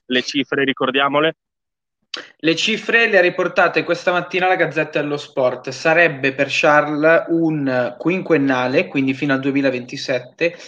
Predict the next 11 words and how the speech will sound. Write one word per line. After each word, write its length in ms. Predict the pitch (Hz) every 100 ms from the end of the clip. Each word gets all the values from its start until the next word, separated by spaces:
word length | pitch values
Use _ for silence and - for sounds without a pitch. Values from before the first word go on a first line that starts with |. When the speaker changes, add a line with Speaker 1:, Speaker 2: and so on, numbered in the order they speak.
| - _
Speaker 2:
da 400 | 143 175 139 131
due 360 | 143 214 208 147
virgola 460 | 135 190 156 139 135
cinque 520 | - 196 170 135 139
milioni 420 | 143 151 185 165
di 120 | 143
euro 340 | 151 139 131 151
netti 480 | 139 131 - 156
l'anno 560 | 147 139 127 139 170 185
a 180 | - 160
salire. 720 | - 170 143 131 123 123